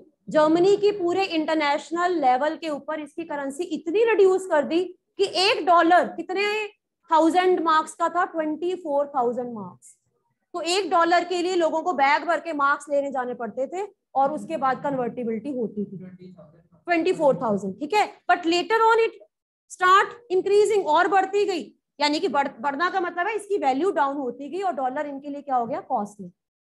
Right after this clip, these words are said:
अब आप ये ध्यान में रखो, जब भी किसी country में economic problem आती है, कंट्री ऐसी गलती करती है,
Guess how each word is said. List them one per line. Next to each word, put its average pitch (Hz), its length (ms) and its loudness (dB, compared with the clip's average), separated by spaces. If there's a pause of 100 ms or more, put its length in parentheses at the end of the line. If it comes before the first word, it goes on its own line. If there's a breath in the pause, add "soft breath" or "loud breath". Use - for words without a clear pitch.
(320)
अब 330 120 0
आप 381 300 2 (180)
ये 330 200 -4
ध्यान 294 280 -4
में 277 140 -6
रखो, 269 280 -6
जब 269 260 -6
भी 359 140 -4
किसी 349 280 -10
country 254 360 -10
में 285 120 -4
economic 285 500 -6
problem 247 380 -2
आती 220 220 -8
है, 302 80 0
कंट्री 294 320 -4
ऐसी 262 340 -2
गलती 381 320 -2
करती 320 340 -4
है, 285 100 2